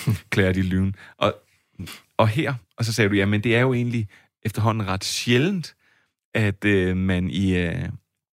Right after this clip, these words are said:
Speaker 2: at man i serier på den måde får sådan et helt original score,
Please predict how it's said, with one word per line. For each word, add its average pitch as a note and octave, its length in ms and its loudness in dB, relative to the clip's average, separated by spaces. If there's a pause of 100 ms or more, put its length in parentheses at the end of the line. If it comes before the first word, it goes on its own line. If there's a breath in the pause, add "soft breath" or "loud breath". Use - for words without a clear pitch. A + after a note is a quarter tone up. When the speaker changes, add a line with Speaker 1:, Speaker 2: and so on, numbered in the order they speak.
(420)
Speaker 2:
at G#2+ 180 0
man G2 140 -2
i G2 40 -2
serier A2 400 -2 (200)
på G#2+ 80 -4
den G#2 200 0
måde G#2 300 2 (260 loud breath)
får G#2 280 0
sådan G#2+ 240 -2
et - 100 -6 (160 soft breath)
helt D3 400 0
original F#2 600 0
score, F2+ 480 -4